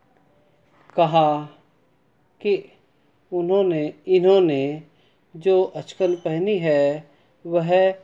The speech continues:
मेरी है। इतना सुनते ही जमाल साहब को बहुत शर्म लगी, यानी उनको बहुत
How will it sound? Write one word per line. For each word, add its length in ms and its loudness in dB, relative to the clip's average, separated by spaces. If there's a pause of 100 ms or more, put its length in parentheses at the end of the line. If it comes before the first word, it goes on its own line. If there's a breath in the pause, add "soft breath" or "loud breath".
(140)
मेरी 380 0
है। 320 -2 (1300 soft breath)
इतना 340 -2
सुनते 400 -2
ही 280 0
जमाल 380 0
साहब 400 -4
को 240 -4
बहुत 400 -4 (180)
शर्म 260 0
लगी, 320 -6 (1080)
यानी 200 0
उनको 280 0
बहुत 400 -4